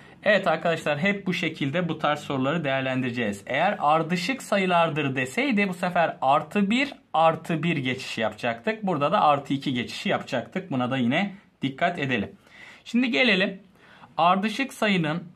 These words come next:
on sekiz tane ardışık sayının, dikkat, çift tek demedik, toplamı A'dır.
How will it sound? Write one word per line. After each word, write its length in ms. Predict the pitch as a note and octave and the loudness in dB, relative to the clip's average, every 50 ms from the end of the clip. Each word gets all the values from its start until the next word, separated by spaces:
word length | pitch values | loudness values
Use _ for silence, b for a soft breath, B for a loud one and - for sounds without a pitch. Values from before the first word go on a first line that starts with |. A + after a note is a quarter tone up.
| _ - - | _ -6 0
on 180 | D#3 G3 A3+ | 2 2 2
sekiz 400 | A3 - - G3 G3 - E3 - | 2 0 -2 -4 -4 -4 -6 -4
tane 220 | - D3 C3+ C3 B2 | 0 0 0 2 2
ardışık 460 | B2 C3 C#3 C#3+ D#3 - - G3+ G3+ | 2 2 2 0 -2 -4 -4 -6 -4
sayının, 480 | - - D3+ C#3 A#2 G#2 G#2+ A2+ E3 - - _ _ _ _ - | -2 -2 0 2 2 0 0 -2 -4 -8 -14 _ _ _ _ -6
dikkat, 540 | C#3+ C#3+ - - - B2+ C3 D#3 D#3+ - - - _ | -6 -6 -6 -2 0 2 2 2 0 -4 -12 -20 _
çift 320 | - - - E3+ E3+ F3 - | -10 -4 -4 -4 -4 -4 -4
tek 240 | D3+ C#3+ C#3+ - | -4 -4 -4 -4
demedik, 520 | - D3+ D#3+ E3+ E3 F3 F3+ F3 F3+ - - b b b b b b b | -4 -2 0 0 0 0 -2 -2 -4 -8 -12 b b b b b b b
toplamı 640 | - - G3 G#3 G3 G3+ G3 F#3 D#3 C3+ A#2+ - - | -2 2 2 2 2 0 0 2 2 2 2 0 0
A'dır. 520 | A2+ B2+ C#3+ E3 F#3+ F#3+ G#3 G#3+ G#3 G#3 | 2 2 2 2 2 2 2 0 0 -2